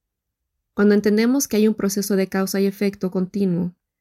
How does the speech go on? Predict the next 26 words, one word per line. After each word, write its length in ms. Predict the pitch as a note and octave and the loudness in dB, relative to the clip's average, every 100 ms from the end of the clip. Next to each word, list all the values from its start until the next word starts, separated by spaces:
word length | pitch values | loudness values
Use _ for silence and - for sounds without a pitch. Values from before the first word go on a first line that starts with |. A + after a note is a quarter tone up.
| _ _ | _ _
entonces 520 | G#3+ G#3+ A3+ A3+ B3+ | 0 2 0 0 -2
estamos 380 | A#3+ - A3+ A#3 | -4 0 0 2
interesados 640 | A3+ A3 G#3 G3+ G3+ G3+ G3+ | 0 0 0 0 0 0 2
en 80 | |
los 140 | G3 F#3 | 0 0
momentos 420 | F#3+ G3 G3 G#3 | 0 0 -2 -6
que 140 | - | -6
son 180 | F3+ F#3+ | -4 -2
causas 560 | F3+ F#3 F3+ G3 G3 - | -2 -2 -2 -4 -6 -4
y 120 | F#3+ | -4
efectos, 640 | G3 F3+ F3 - F#3+ - _ _ _ _ _ | -2 -2 -4 -8 -10 -14 _ _ _ _ _
y 80 | G#3 | 2
ya 100 | A#3 | 2
no 80 | B3 | 2
estamos 380 | B3 A#3+ A#3 A#3+ | 0 -2 0 -2
interesados 600 | - G#3+ G3+ G#3 A3 - | -2 -2 -2 -2 -2 0
en 120 | G#3 | 2
ningún 340 | G3 G3 G#3 | 4 4 2
resultado 480 | G#3 G#3+ F#3+ F3 F3+ | 0 -2 -4 -2 -4
futuro, 540 | F3 F3 F3 F3 F3 - _ _ _ _ _ _ _ | -4 -8 -4 -4 -6 -12 _ _ _ _ _ _ _
porque 260 | G3 G3 | -4 -2
podemos 440 | G3 G#3+ G#3+ A#3 A#3 | 0 2 2 2 -2
aprender 480 | G#3 F#3+ F#3 G3 F#3 | -4 -2 0 0 0
de 180 | F3 | 0
este 180 | F3 F3 | -2 -4
proceso. 600 | E3+ E3 E3+ E3+ - F3+ | -8 -8 -6 -8 -10 -14